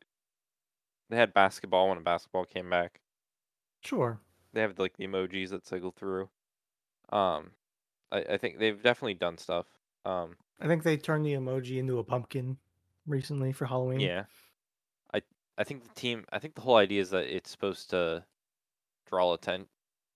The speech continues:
Speaker 1: the whole idea is it, like, draws people attention, look at it, so they're not gonna, um, they're not going to ignore it.
Speaker 2: Yeah.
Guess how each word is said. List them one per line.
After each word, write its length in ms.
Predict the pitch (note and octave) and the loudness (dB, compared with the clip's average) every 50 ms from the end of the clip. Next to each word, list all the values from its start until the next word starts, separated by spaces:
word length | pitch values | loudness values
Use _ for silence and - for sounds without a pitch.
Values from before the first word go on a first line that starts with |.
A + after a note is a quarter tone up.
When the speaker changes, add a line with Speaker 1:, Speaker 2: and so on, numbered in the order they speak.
| _ _ _ - | _ _ _ -10
Speaker 1:
the 60 | - A#2 | -2 4
whole 120 | D#3 D3+ | 6 8
idea 320 | C#3+ C#3+ A#2+ A#2 A#2 A2+ | 8 8 6 4 4 2
is 100 | G#2+ G2 | 2 2
it, 80 | G2 E2+ | 0 -2
like, 160 | C2+ F#2 F2 - | -2 -4 -4 0
draws 280 | - F#2 F#2 F#2 F2+ | 2 2 2 2 2
people 280 | - - F#2 G#2 F#2+ F2 | -2 -6 -6 -4 -2 -4
attention, 480 | E2 - F#2+ F2 F2 - - F2 D#2+ | -2 -4 -6 -6 -6 -8 -16 -16 -12
look 200 | E2 E2+ - - | -12 -6 0 4
at 160 | F#2+ G2 G2+ A2 | 4 6 6 4
it, 180 | G#2+ - - | 0 -6 -8
so 140 | - - F2+ | -10 -8 -6
they're 100 | F#2 F#2+ | -4 -2
not 220 | F#2+ F#2+ F#2 - | -2 -2 -2 -2
gonna, 380 | - G2 F2+ F2 E2+ D#2+ - - - _ _ _ _ _ - | -4 -6 -6 -4 -6 -6 -8 -12 -16 _ _ _ _ _ -10
um, 400 | E2+ F#2+ F2+ D#2 C#2+ D#2 F2 F#2 _ _ _ _ _ _ _ _ _ _ _ _ _ _ _ _ _ _ _ _ _ _ _ _ _ _ _ _ _ _ _ _ _ _ _ _ _ _ _ _ _ _ _ _ _ _ _ _ _ _ _ _ _ _ _ _ - | -6 -4 -4 -4 -4 -6 -10 -14 _ _ _ _ _ _ _ _ _ _ _ _ _ _ _ _ _ _ _ _ _ _ _ _ _ _ _ _ _ _ _ _ _ _ _ _ _ _ _ _ _ _ _ _ _ _ _ _ _ _ _ _ _ _ _ _ -8
they're 180 | - G#2 G#2+ A#2 | -2 -2 0 2
not 240 | B2 B2+ B2 A#2 - | 4 4 4 4 2
going 280 | - A#2+ A2+ A2 G2+ | -2 -6 -4 -6 -8
to 400 | F#2+ - - G#2+ G2+ F#2+ F#2 F2+ - - _ _ _ _ _ - | -12 -12 -10 -8 -8 -8 -10 -12 -16 -20 _ _ _ _ _ -10
ignore 520 | - G2 F2 F2 F#2+ F2+ F2 E2+ E2 E2+ | -8 -8 -8 -6 -4 -2 -2 0 0 0
it. 140 | D#2 - - _ _ _ _ _ _ _ _ _ _ _ _ _ _ _ _ _ _ _ _ - | -2 -4 -6 _ _ _ _ _ _ _ _ _ _ _ _ _ _ _ _ _ _ _ _ -10
Speaker 2:
Yeah. 200 | C#3 C3 C3+ | -10 -10 -8